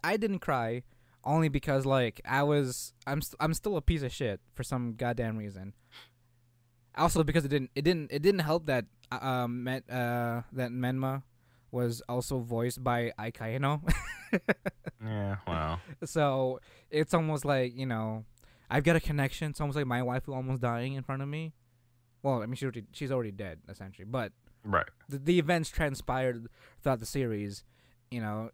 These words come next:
Speaker 1: still was, um, quite emotional. Like, uh, I still had a, what, how do, I, I even, I don't know how to describe it. Like, you ever, like, get sad to the point, like, if you wanna eat something, there's a bit of a knot in your throat?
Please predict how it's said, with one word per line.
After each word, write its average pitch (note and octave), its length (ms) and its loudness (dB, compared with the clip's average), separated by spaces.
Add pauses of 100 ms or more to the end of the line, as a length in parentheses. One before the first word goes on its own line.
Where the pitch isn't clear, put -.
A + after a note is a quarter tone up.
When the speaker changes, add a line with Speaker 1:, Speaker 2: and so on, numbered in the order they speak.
(500)
Speaker 1:
still B2+ 640 0
was, A#2 340 -4
um, G2+ 600 -6 (1080)
quite C#3+ 140 4
emotional. A2+ 580 -2
Like, B2 300 -2 (720)
uh, A#2 200 -2
I B2 120 2
still G3+ 180 4
had F3 180 4
a, C3 300 4 (600)
what, E3 200 0
how - 380 -8
do, A#3 160 0
I, G#3+ 220 -2
I G#3+ 100 2
even, A#3+ 220 -2
I G3+ 80 2
don't G#3+ 120 2
know F#3+ 120 2
how D3+ 100 -4
to A#2+ 40 -4
describe A2+ 360 -8
it. G#2 60 -8
Like, A#2+ 240 -8 (360)
you D#3 80 2
ever, B3 140 8
like, G#3 240 6
get D#3 160 0
sad C3+ 500 -2 (220)
to D3+ 80 -4
the C#3+ 60 -2
point, D#3 160 2
like, C#3 100 2
if C3+ 60 0
you D#3 80 -2
wanna D3+ 140 0
eat C3 140 -6
something, D3+ 220 -2
there's C#3 140 0
a - 40 -2
bit C#3+ 160 2
of C3 80 0
a C3 60 -2
knot A2 340 -6
in C3 80 -12
your B2 120 -6
throat? A2 340 -8